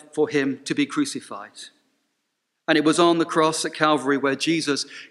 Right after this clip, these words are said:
gave up his life. His life wasn't taken. He gave up his life for the sins, your sin and my sin, and the sin of the world. But in Nebuchadnezzar's dream, it tells us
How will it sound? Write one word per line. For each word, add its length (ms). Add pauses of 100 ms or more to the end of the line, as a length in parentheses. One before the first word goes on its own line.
gave 260
up 160
his 180
life. 380 (300)
His 180
life 280
wasn't 300
taken. 460 (340)
He 100
gave 280
up 180
his 180
life 480 (720)
for 160
the 120
sins, 720 (680)
your 200
sin 420 (160)
and 160
my 160
sin, 380 (360)
and 140
the 60
sin 200
of 60
the 60
world. 500 (1200)
But 600
in 140
Nebuchadnezzar's 760
dream, 500
it 160
tells 320
us 240